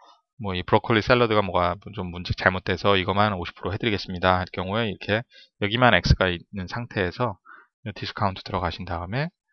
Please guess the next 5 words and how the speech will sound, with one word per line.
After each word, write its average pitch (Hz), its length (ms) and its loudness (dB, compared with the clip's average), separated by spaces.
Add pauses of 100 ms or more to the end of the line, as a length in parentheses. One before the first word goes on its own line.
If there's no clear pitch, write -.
(460)
오십 - 220 -10
프로 113 320 -2 (760)
이렇게 104 220 -8
해드리면 120 320 0
됩니다. 85 480 -6